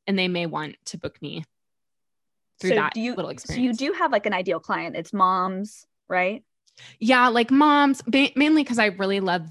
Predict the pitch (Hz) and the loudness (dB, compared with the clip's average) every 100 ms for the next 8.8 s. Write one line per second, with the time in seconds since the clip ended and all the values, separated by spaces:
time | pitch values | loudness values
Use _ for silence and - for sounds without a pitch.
0 | 160 _ 165 180 180 190 190 185 175 - | -18 _ -6 -2 -2 0 -2 -2 -6 -12
1 | - 196 180 165 196 185 202 214 208 - | -10 -6 -6 -6 -8 -10 -10 -10 -8 -2
2 | 196 180 196 185 165 175 190 185 180 - | -2 0 -2 -4 -4 -8 -4 -4 -4 -6
3 | 175 - 175 175 - 190 175 180 170 190 | -8 -6 -8 -8 -6 -8 -6 -6 -6 -6
4 | 160 156 170 175 170 165 160 156 156 160 | -6 -6 -6 -6 -6 -6 -6 -8 -8 -10
5 | 160 _ - 160 165 - 170 170 165 175 | -14 _ -10 -10 -10 -12 -10 -8 -8 -8
6 | 180 - _ _ _ - 208 202 233 220 | -8 -12 _ _ _ -2 0 0 0 -2
7 | 196 - 196 - - - - 220 214 233 | -4 -6 -8 -12 -20 -16 -2 0 2 2
8 | 202 214 - - 208 214 196 | 4 2 0 -2 0 0 -2